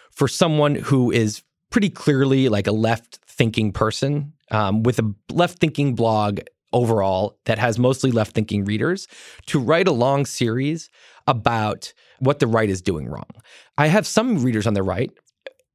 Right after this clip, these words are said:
but if I wrote that series, those readers are less likely to read it. So what I wanna do is I'm going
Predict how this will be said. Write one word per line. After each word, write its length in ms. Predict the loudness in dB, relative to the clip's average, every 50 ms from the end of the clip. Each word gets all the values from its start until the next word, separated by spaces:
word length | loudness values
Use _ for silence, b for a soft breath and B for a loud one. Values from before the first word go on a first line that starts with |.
| _ _ _ _ _ _ _
but 140 | 0 0 2
if 80 | 2
I 60 | 2 2
wrote 240 | 4 2 2 2
that 180 | 0 0 0 0
series, 320 | 0 0 2 2 2 2
those 220 | 4 4 2 2 2
readers 320 | 2 2 2 2 2 2
are 80 | 2 2
less 240 | 0 0 -2 -2 -4
likely 260 | -4 -4 -2 -4 -4
to 120 | -4 -6 -6
read 180 | -4 -4 -4
it. 100 | -6 -4
So 120 | -2 -2 0
what 100 | 0 0
I 40 |
wanna 180 | 2 2 0 0
do 440 | 0 0 0 2 2 2 0 -2 B B B B B B B B B B
is 160 | 0 2 4
I'm 140 | 4 2 2
going 260 | 2 2 2 0 0